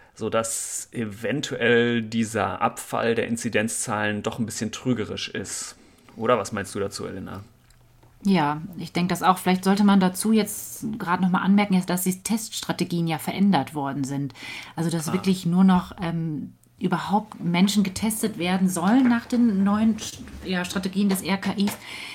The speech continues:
Speaker 2: die schwere respiratorische Symptome haben, ähm, und nicht mehr, ähm, nur bei Erkältung getestet werden soll oder asymptomatische. Ich glaube, das ist wichtig zu wissen, warum die, dass man versteht, dass die Testrate auch abgenommen hat.
Speaker 1: Ja,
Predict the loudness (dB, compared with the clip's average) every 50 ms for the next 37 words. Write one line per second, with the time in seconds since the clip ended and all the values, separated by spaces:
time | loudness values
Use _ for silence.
0 | -16 -10 -2 4 4 4 4 4 0 2 4 4 4 6 4 2 2 2 0 -2
1 | -2 -2 -4 -4 -2 -2 0 -2 -2 -2 -4 -6 -6 -4 0 2 2 2 2 2
2 | 2 0 2 2 2 2 0 -2 -8 -10 -12 -14 -18 -20 -20 -20 -18 -10 -4 -2
3 | -2 0 0 -2 0 0 0 0 0 0 0 2 4 4 4 2 0 0 0 0
4 | 0 2 2 0 0 0 0 0 0 -2 -2 0 0 0 2 2 0 -2 -2 -4
5 | -6 -8 -8 -8 -10 -8 -8 -8 -6 -6 -6 -6 -6 -6 -6 -4 -4 -4 -6 -6
6 | -6 -6 -6 -6 -6 -4 -6 -6 -6 -8 -10 -10 -8 -8 -8 -10 -10 -10 -8 -8
7 | -8 -8 -8 -10 -10 -8 -4 -4 -2 0 2 2 2 2 2 0 0 2 2 -2
8 | -2 0 0 0 2 2 2 2 2 2 2 0 0 -2 -6 -6 -6 0 0 0
9 | 0 0 -4 -4 -2 0 0 0 -2 -2 -4 -4 -2 -2 -2 -2 0 0 0 0
10 | 0 -2 0 -2 -2 -2 -2 -2 -4 -2 -2 -2 -4 -4 -4 -2 -2 -4 -4 -6
11 | -16 -18 -18 -16 -16 -16 -16 -18 -20 -20 -20 _ _ _ _ _ _ _ _ -6
12 | -4 -2 -2 -2 -4